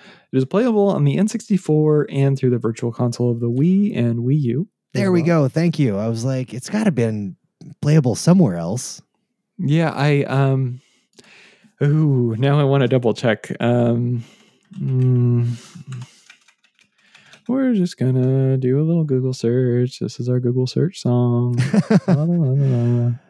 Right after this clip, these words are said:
Speaker 2: This is a Google search,
Speaker 1: Um,
Speaker 2: Google search song.
Speaker 1: <laughs>
Speaker 2: Looking for things that we should have found before we started recording the
Speaker 1: Yeah.
Speaker 2: show.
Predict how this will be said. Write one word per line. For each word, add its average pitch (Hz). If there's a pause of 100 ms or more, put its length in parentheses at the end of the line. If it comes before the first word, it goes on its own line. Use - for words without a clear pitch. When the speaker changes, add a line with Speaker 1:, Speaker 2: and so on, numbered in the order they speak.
(260)
Speaker 2:
This 147
is 117
a 117
Google 101
search, 123
Speaker 1:
Um, 120
Speaker 2:
Google 117
search 160
song. 120 (600)
Speaker 1:
<laughs> 202
Speaker 2:
Looking 170
for 156
things 127
that 165
we 175
should 208
have 190
found 147
before 110
we 143
started 147
recording 127
the 123
Speaker 1:
Yeah. 120
Speaker 2:
show. 113